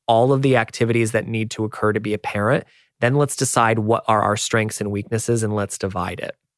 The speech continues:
And I think everyone has access to that. Every straight couple, every lesbian, eh, no matter what you identify as, you can sit down and go,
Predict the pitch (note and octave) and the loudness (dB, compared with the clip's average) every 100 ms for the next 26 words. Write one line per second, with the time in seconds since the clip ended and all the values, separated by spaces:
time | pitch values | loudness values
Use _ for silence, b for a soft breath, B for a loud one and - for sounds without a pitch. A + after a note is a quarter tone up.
0 | _ _ _ _ B2+ - C3+ F3+ - G#2 | _ _ _ _ -4 2 4 4 2 -2
1 | G#2+ - _ C#3+ D3+ C#3+ D3 D#3 D3 D3 | -4 -16 _ 2 4 4 4 6 6 4
2 | B2+ A#2+ A2+ A2 - G2+ - - E2+ - | 4 4 2 0 0 -2 -2 -6 -6 -8
3 | - _ _ _ _ _ _ _ _ _ | -10 _ _ _ _ _ _ _ _ _
4 | _ _ _ - B2 B2 B2+ C3+ C3+ - | _ _ _ 0 0 2 2 2 0 2
5 | A#2+ A#2 B2 A2+ A#2 - A#2 A2+ A#2+ A#2+ | 0 2 0 2 0 2 0 2 2 4
6 | A2+ A2 A#2 A#2 - D#3 G3 D3+ B2 A#2 | 2 2 0 -2 0 2 2 2 2 2
7 | G2+ G2 A2 B2 D#3 D#3+ B2 A#2+ G2+ G#2 | 2 0 0 2 2 2 0 2 2 2
8 | A2+ - A#2+ G#2+ G#2 G2+ C3 C3 - D#3+ | 0 0 2 2 2 0 0 -2 0 2
9 | F3+ E3 C3 - A#2+ A#2 G#2+ G#2 G#2 G2+ | 4 2 -2 2 2 2 2 0 2 2
10 | G2 | 0